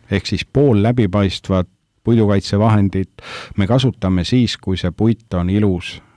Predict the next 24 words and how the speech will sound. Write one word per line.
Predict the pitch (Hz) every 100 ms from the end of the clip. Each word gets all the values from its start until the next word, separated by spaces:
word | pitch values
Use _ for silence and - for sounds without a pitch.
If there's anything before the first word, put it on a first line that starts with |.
| 98
uus | 92 92 92 - - - _ _ - _
ja | 95
me | 92
tahame | 92 113 120 98 95 92 95 90 90 85 85 80 78 78 78
jätta | 92 123 - - 95 95
oma | 95 92 92 90
silmale | 117 117 101 92
võimaluse | 101 117 98 90 85 90
näha, | 92 117 101 87
milline | 104 110 90 87
see | 87
puit | 85 101 101
seal | - - 90 87 87 87 87 - - - - - -
ilusa | 101 107 92
uuena | 92 104 98 95 85
oli. | 82 78 - _ _ -
Niipea, | 151 131 101
kui | 95 98
me | 92
paneme | 113 123 95 90
katva | 131 - - 95
värvi | 117 123 104 90
peale, | 147 170 90 85 - - - - - - - _ _ -
katame | 113 104 101